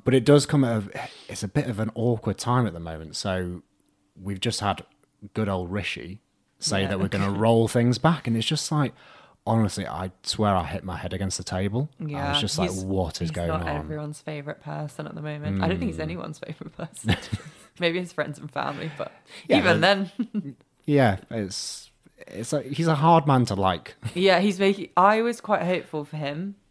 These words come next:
Speaker 2: as politicians go. I just thought maybe he's, like, a bit younger, you know, a bit more in
Speaker 1: He's
Speaker 2: touch with things.
Speaker 1: Yeah, he seemed like he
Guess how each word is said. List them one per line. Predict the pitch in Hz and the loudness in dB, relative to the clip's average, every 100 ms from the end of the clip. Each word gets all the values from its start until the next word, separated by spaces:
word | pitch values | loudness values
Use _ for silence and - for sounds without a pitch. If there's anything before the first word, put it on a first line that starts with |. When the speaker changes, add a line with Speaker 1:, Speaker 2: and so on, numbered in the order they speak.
| _ _ - | _ _ 0
Speaker 2:
as | 165 - - _ | 0 -2 -14 _
politicians | - 151 156 165 160 156 | -4 -4 -4 -8 -6 -8
go. | - 147 151 233 - - | -4 -2 -2 -4 -8 -8
I | |
just | 156 156 | -6 -8
thought | - 147 | -8 -8
maybe | - 147 151 | -6 -6 -6
he's, | 156 139 | -6 -6
like, | 147 143 | -6 -6
a | |
bit | 175 - | -8 -4
younger, | 285 311 294 277 269 | -4 -4 -2 -2 -2
you | 247 | -4
know, | 214 208 202 | -4 -2 -2
a | |
bit | 190 175 | -2 -4
more | 165 160 160 | -4 -4 -4
in | 165 | 0
Speaker 1:
He's | 175 | 2
Speaker 2:
touch | 202 190 - - | 4 4 0 -8
with | 180 170 - _ _ _ _ - | -6 -6 -8 _ _ _ _ -10
things. | 160 156 156 160 - - | -8 -6 -8 -12 -14 -14
Speaker 1:
Yeah, | - 160 | -4 0
he | 139 | 2
seemed | 135 170 160 | 2 2 2
like | 143 | 0
he | 135 | -2